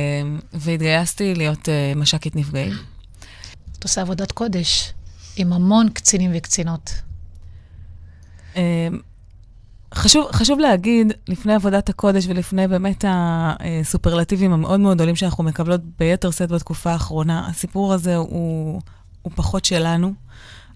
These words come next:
Speaker 1: הסיפור המרכזי הוא של, אה,
Speaker 2: המשפחות
Speaker 1: אנשים כאלה.
Speaker 2: השכולות.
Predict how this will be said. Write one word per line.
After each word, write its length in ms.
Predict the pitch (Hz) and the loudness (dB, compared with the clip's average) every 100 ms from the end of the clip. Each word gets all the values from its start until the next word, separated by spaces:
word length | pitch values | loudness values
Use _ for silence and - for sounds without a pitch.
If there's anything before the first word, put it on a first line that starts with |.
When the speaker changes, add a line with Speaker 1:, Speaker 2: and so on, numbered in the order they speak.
| - | -6
Speaker 1:
הסיפור 440 | 170 175 - 185 | -4 -4 0 2
המרכזי 560 | 170 165 160 170 160 170 | 2 2 0 0 2 2
הוא 120 | 170 | 2
של, 280 | - 165 160 | 0 0 0
אה, 560 | 160 156 156 156 156 180 | 0 0 0 0 0 -2
Speaker 2:
המשפחות 360 | 180 - 175 | -2 0 0
Speaker 1:
אנשים 280 | 190 - 208 | 0 0 0
כאלה. 140 | 185 202 | 0 2
Speaker 2:
השכולות. 500 | 202 196 - - | 2 2 -2 -6